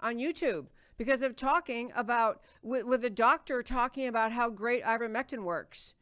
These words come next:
to treat covid. That, and that was that. So anyway, but back to something that's happened in the U K recently.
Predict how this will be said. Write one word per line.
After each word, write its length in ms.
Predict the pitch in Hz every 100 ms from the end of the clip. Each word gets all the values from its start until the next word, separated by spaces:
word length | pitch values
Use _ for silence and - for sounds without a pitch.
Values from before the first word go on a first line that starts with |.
| _ _ -
to 100 | 202
treat 280 | - 240
covid. 420 | 160 247 240 175 143
That, 180 | 180
and 160 | 185 185
that 160 | 202 269
was 120 | 262
that. 220 | 262 151
So 140 | - -
anyway, 400 | 220 254 180 170 - -
but 120 | 226 208
back 220 | 285 359
to 140 | 302
something 200 | 247 392
that's 120 | 453 -
happened 260 | 262 269
in 60 | 220
the 60 |
U 100 | 226
K 240 | 247 254 226
recently. 600 | 202 262 - 190 175